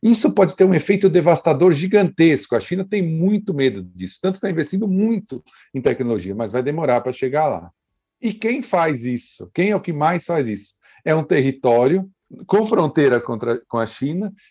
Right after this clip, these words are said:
que a China considera que é um estado rebelde, que foi separado injustamente da China. Tem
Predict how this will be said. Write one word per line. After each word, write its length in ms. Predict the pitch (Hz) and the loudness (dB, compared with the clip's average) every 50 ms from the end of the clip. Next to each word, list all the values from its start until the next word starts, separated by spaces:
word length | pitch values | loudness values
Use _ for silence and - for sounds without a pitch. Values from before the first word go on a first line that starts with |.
| _ _ | _ _
que 180 | - - 302 320 | -8 -4 -2 0
a 100 | 294 254 | 0 0
China 680 | 185 - - - 226 247 285 302 240 202 143 107 98 107 - | 0 -2 -4 0 0 0 2 2 0 0 -2 -2 -4 -8 -6
considera 1000 | - - 233 226 214 - 214 160 120 113 147 185 226 233 214 185 127 104 95 104 - _ _ _ | -6 -4 -4 -4 -6 -8 -10 -6 -2 0 0 0 2 0 0 0 0 -2 -4 -6 -12 _ _ _
que 120 | - 208 | -4 -4
é 120 | 214 214 226 | -2 -2 -2
um 380 | 233 240 247 247 240 214 - - | -4 -4 -6 -6 -8 -10 -12 -12
estado 540 | 196 - - - - 202 202 214 220 - 226 | -14 -14 -8 -4 0 2 2 2 2 2 2
rebelde, 760 | 185 240 - 233 190 208 233 233 208 160 104 85 92 87 85 _ _ _ _ _ - - - - - - | 0 0 2 2 0 2 2 2 0 -2 -4 -8 -12 -16 -18 _ _ _ _ _ -20 -20 -18 -18 -10 -4
que 100 | - 190 | -2 -2
foi 260 | 185 - - 208 214 | -2 2 2 2 2
separado 880 | 208 - - 202 208 - 196 185 160 151 156 165 190 208 208 185 151 151 | 2 2 0 0 2 2 2 4 4 4 4 4 2 2 2 0 0 0
injustamente 760 | 165 185 175 226 208 - - 330 247 190 165 165 185 190 - | 0 0 0 -2 -2 -2 0 0 0 0 0 -2 -4 -4 -4
da 140 | 208 220 208 | -4 -4 -4
China. 400 | 190 - - 190 208 196 139 92 85 - _ _ _ _ _ _ _ _ _ _ _ _ _ | -6 -6 -6 -6 -6 -4 -6 -8 -10 -14 _ _ _ _ _ _ _ _ _ _ _ _ _
Tem 300 | - 233 240 208 220 | 0 0 0 0 -2